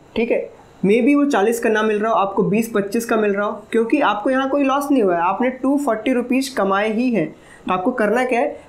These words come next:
Price जहाँ पे भी पहुँच गया है बाईस सौ पचास, वहाँ से फिर से ऊपर का चौबीस सौ पचास का call बेच दो।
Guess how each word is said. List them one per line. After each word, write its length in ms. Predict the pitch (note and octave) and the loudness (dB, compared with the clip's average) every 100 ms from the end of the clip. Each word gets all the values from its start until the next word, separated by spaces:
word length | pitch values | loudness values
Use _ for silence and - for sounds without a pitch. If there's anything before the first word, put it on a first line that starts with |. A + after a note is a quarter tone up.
| - | -6
Price 320 | F#3 A#3 B3 | 0 0 0
जहाँ 200 | G3 A#3+ | 0 0
पे 100 | A#3+ | 2
भी 100 | C4+ | 0
पहुँच 260 | B3+ G3+ F#3 | 2 -2 -2
गया 120 | F#3+ | -2
है 120 | E3+ | 0
बाईस 280 | F3 G3 G3+ | 0 -2 -2
सौ 80 | A#3 | -2
पचास, 480 | G3+ F#3 D3 - - - - F3+ | 0 0 0 -2 -10 -20 -6 -4
वहाँ 240 | F3+ G#3+ | -2 -2
से 160 | A3 A#3 | -2 -4
फिर 340 | A#3 A#3+ A#3 | -4 -4 -4
से 200 | A#3 A3 | -2 -2
ऊपर 400 | - F3+ E3 F#3+ F#3+ | 0 -2 -2 -4 -2
का 440 | F3+ A#3+ - - - - - | -2 -4 -6 -12 -20 -18 -6
चौबीस 440 | F#3+ F#3 F3+ G3+ | -4 -2 -2 -2
सौ 80 | G#3+ | -2
पचास 520 | G3 E3+ F3 E3 D3 - | -2 -2 0 -2 -2 -2
का 100 | E3 | -4
call 280 | E3 D3 D#3 | 0 0 0
बेच 280 | D#3 D3 - | -2 -4 -6
दो। 220 | - - | -10 -10